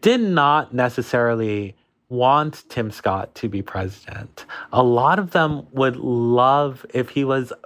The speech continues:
vice president because they felt that politically, strategically, he could help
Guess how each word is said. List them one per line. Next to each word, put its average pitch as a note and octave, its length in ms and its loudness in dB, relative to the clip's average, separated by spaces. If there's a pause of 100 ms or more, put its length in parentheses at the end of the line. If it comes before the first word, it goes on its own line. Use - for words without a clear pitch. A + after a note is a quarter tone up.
vice C3+ 560 0
president - 840 -8 (420)
because B2+ 480 2
they B2 200 2
felt C3+ 500 0
that A2 280 0 (180)
politically, C3 1000 -2 (100)
strategically, - 1400 -2 (360)
he D#3 120 2
could D#3 220 2
help C3 500 0